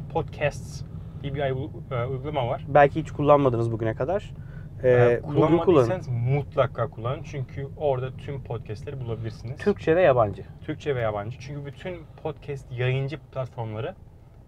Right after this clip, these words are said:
Speaker 1: yüzde yüz
Speaker 2: Apple'ı
Speaker 1: istisnasız
Speaker 2: destekliyor.
Speaker 1: Apple destekliyor.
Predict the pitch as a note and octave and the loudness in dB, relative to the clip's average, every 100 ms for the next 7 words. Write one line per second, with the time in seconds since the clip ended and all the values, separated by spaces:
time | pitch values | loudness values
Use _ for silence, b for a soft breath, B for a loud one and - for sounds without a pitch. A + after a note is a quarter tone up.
0 | - - A#2 C3+ D3+ E3+ E3+ C3 D3+ F#3 | -20 -14 -8 -8 -6 -6 -6 -4 -4 -6
1 | - - - _ _ - D3 - C#3+ C#3 | -12 -18 -20 _ _ 4 6 10 10 10
2 | B2+ B2+ - A#2 A#2 - A#2 D3+ C3+ B2+ | 10 6 4 2 2 -4 -6 -2 -2 -2
3 | B2 - G2+ | -6 -12 -14